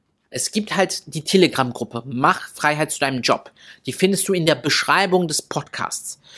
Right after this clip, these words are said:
So, da findest du den Link. Du kannst kostenfrei rein in diese Telegram-Gruppe und da liefere ich zu Content zum Thema Content Creation, Online-Marketing, Kundenaufbau und, und, und. So, einmal wirst du da halt viel Content bekommen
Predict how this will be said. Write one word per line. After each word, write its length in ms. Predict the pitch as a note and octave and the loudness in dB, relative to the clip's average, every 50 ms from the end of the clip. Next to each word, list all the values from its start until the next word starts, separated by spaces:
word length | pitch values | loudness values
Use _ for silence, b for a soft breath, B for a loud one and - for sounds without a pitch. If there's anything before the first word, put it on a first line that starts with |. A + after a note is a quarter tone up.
| B B B B B | B B B B B
So, 440 | _ - - - C3+ B2 A#2 - - - | _ -12 -2 2 2 2 2 0 -4 -10
da 180 | - - D3+ C#3+ | -4 -2 -2 0
findest 300 | - E3 E3 D#3 - - | 0 -2 -2 -2 -2 -2
du 40 | |
den 200 | D#3 D3 C#3+ C3 | -2 -2 0 0
Link. 360 | B2 B2 G#2+ - - - - _ _ _ _ _ | -2 -2 -4 -6 -10 -20 -20 _ _ _ _ _
Du 80 | - A#2+ | -12 -6
kannst 340 | - - E3 D#3 - - - | -4 -4 -4 -4 -4 -6 -2
kostenfrei 640 | - F#3+ F#3+ F#3 - - E3 D3 - - D3 B2+ A#2 | 0 0 0 0 -2 -4 -4 -4 -4 -2 -2 -2 -2
rein 260 | - B2 C#3+ F#3+ G#3+ | -2 0 0 0 0
in 120 | G3+ F#3 | 0 -2
diese 280 | E3 F3+ E3 - F3 E3 | -2 -2 -2 -4 -4 -6
Telegram-Gruppe 920 | - - E3 D3 D3 - - - A#2+ A#2+ - - G#2+ - - D#3 F#3 F#3+ B B B B B B | -4 -2 -2 0 0 -2 -4 -6 -6 -6 -8 -10 -10 -6 -2 -2 -2 -2 B B B B B B
und 200 | - - A#2 - | -16 -6 -2 0
da 100 | C#3+ D#3+ | 0 2
liefere 340 | E3+ F3 F3+ E3 - F3+ - | 2 0 -2 -2 -4 -8 -6
ich 220 | - C#3 - - | -6 -6 -6 -4
zu 140 | - - D#3 | -4 -6 -6
Content 640 | - - - - C#3+ D3+ D3 - - A2 G#2+ - - | -6 -4 -2 0 0 0 -2 -4 -6 -6 -6 -10 -14
zum 380 | - - - - - C#3+ C3+ | -16 -12 -8 -6 -6 -4 -4
Thema 220 | - - B2+ A#2 A#2 | -4 -4 -6 -6 -6
Content 400 | - - F3+ F#3+ E3 F#3 E3+ - | -2 0 0 0 0 -2 -4 -2
Creation, 480 | - D3 D3 D#3 D3+ - - D3+ D3+ - _ | -2 0 0 0 0 -2 -4 -6 -8 -6 _
Online-Marketing, 880 | F3+ F#3 F3+ F3 E3+ E3 D#3+ D#3+ D#3 D3+ - - - - D3+ D#3 D3 B B B B B - | -2 0 0 0 -2 -2 0 0 0 -2 -2 -4 -6 -6 -6 -6 -8 B B B B B -8
Kundenaufbau 960 | - A3 G3+ F#3 F3 F3 F3 D#3 A#2 C3+ - - - D3 D3 D3 C#3+ C#3 - - | -2 0 0 0 0 -2 0 0 0 0 -2 -4 -4 -2 -2 -2 -4 -6 -4 -2
und, 320 | F#3+ E3+ E3 E3 - - | -2 -2 -2 -4 -6 -6
und, 260 | C#3 C3+ C3 - - | -6 -6 -6 -8 -12
und. 300 | - A#2 G#2+ - - b b b b b b b b b b - | -12 -12 -12 -14 -16 b b b b b b b b b b -8
So, 360 | - - - D3+ - - - - _ _ _ _ _ _ _ _ _ _ _ _ _ _ | -2 2 4 4 4 2 -2 -16 _ _ _ _ _ _ _ _ _ _ _ _ _ _
einmal 320 | - C#3+ F3 G3 G3+ F#3+ E3 | -2 0 0 2 2 2 2
wirst 260 | F3 E3+ - - - | 0 0 -2 -4 -4
du 40 | D3 | -2
da 180 | D3 D3+ - | -2 -2 -2
halt 140 | G3+ G3 - | -4 -6 -6
viel 180 | - - F3+ D#3+ | -8 -10 -12 -12
Content 340 | - - C3+ - - B2 | -12 -14 -12 -12 -12 -12
bekommen 500 | - A2 G2+ - - - G3+ C4 D4 C#4+ | -12 -14 -16 -6 0 0 2 2 0 -4